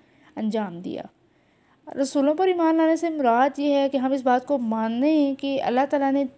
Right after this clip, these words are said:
जितने भी रसूल दुनिया में भेजे, वो सब के सब लोगों की रहनुमाई और हिदायत के लिए भेजे थे, और यही अल्लाह के नेक और सच्चे बंदे हैं, जिनको नबी या रसूल कहते हैं। नबी उसको कहते हैं जो खबर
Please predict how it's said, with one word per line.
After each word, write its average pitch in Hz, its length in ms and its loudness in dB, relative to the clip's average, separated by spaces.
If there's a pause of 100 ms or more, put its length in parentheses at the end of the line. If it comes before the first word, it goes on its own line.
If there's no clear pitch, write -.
(140)
जितने 262 440 -2
भी 254 220 0
रसूल 226 420 -2
दुनिया 220 260 -2
में 220 140 -4
भेजे, 233 360 2
वो 269 200 2
सब 262 240 -4
के 269 120 0
सब 240 280 0
लोगों 226 320 -2
की 247 180 -4
रहनुमाई 214 440 0
और 320 120 0 (460)
हिदायत 214 400 4
के 208 120 -4
लिए 196 160 -4
भेजे 202 360 -4
थे, 196 140 -4 (720)
और 262 280 0 (280)
यही 254 440 0
अल्लाह 240 220 2
के 254 180 -2
नेक 220 400 -4
और 247 100 0
सच्चे 254 300 -4
बंदे 226 220 -4
हैं, 233 160 -2
जिनको 226 380 0 (320)
नबी 214 260 -4
या 262 160 0 (360)
रसूल 220 340 -4
कहते - 380 -16
हैं। - 180 -16 (1000)
नबी 220 300 0 (360)
उसको 339 260 -2
कहते 294 300 0
हैं 302 220 2
जो 285 140 0
खबर 277 400 -2